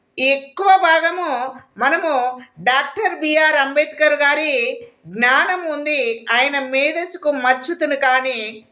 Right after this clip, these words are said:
చెప్తారు. ఈ ప్రపంచ దేశాలలో కల్లా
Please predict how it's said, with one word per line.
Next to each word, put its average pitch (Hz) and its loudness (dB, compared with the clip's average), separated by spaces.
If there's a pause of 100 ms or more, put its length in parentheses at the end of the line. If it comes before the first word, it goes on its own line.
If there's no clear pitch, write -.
(180)
చెప్తారు. 165 -4 (1160)
ఈ 311 -2
ప్రపంచ 330 2
దేశాలలో 311 4
కల్లా 294 0